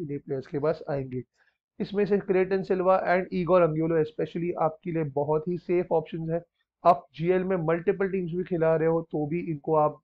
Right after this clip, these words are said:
इन दोनों को आप अपना कैप्टन, वाइस कैप्टनसी ऑप्शन रख सकते हो। Midfield में हमने उदांता सिंह, Jahau and बी Silva को सिलेक्ट किया है। इसमें से Jahau again becomes a very influential player। ये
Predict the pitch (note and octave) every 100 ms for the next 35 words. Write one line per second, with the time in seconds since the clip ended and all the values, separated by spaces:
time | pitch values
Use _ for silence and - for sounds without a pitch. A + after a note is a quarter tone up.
0 | F3+ F#3 E3 D3+ D3 D#3+ D#3 D#3 - E3
1 | D#3 C3+ - C#3 C3+ - _ _ C#3 E3
2 | C3 - G3 F#3 C#3 - C#3 D#3 C3 B2+
3 | - _ _ _ _ _ - D3+ - D3+
4 | D3+ D3 D3 C#3 C#3 C#3 C3+ C3+ B2+ F3
5 | F#3 - _ _ _ _ _ F3 D#3+ F3+
6 | F3+ - _ F#3 G3 E3 F3 - D3 C3
7 | B2+ - D#3+ D#3+ - E3+ E3 E3+ E3+ _
8 | _ _ G#3 - - G#3+ G#3+ D#3+ A#3 F#3
9 | F#3 F#3 F3 D#3+ E3+ D#3 D#3 E3 D3+ D3+
10 | C3+ C#3+ D#3+ D#3 E3 D#3+ D#3 D#3+ D#3 E3
11 | D#3 D#3 _ _ _ _ E3+ E3+ E3+